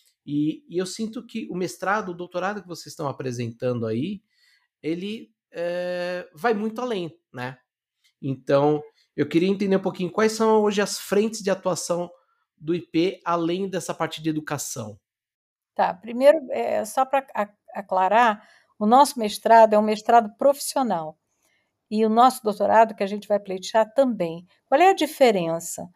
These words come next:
Speaker 2: A diferença é que o trabalho final, ele é sempre um produto que pode ser aplicado. Então, vamos dizer, um, um, um pedaço de um plano de manejo de uma unidade de conservação, ou um, um programa,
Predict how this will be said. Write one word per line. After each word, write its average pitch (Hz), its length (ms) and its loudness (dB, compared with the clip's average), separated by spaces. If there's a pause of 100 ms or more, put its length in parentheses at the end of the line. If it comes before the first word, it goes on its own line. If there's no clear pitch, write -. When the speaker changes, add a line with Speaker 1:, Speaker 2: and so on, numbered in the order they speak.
(180)
Speaker 2:
A - 60 -4
diferença 240 720 -2
é - 140 -8
que 226 100 -8
o - 20 -8
trabalho 214 400 4
final, 202 720 0 (460)
ele 226 420 0
é 208 160 4
sempre 247 360 -2
um 262 100 0
produto 240 560 -2
que 226 140 -14
pode 220 300 2
ser 240 200 2
aplicado. 185 760 -4 (600)
Então, 233 500 4
vamos 220 220 2
dizer, 208 480 0
um, 185 220 -2 (360)
um, 202 600 -4
um 202 40 -6
pedaço 214 500 2
de 214 40 -8
um 202 80 -6
plano 202 300 0
de 185 100 -12
manejo 190 640 -2
de 180 80 -14
uma 180 160 -6
unidade 180 360 0
de - 40 -20
conservação, 190 960 0 (340)
ou 220 460 4
um, 208 60 -2
um 202 40 -2
programa, 220 800 4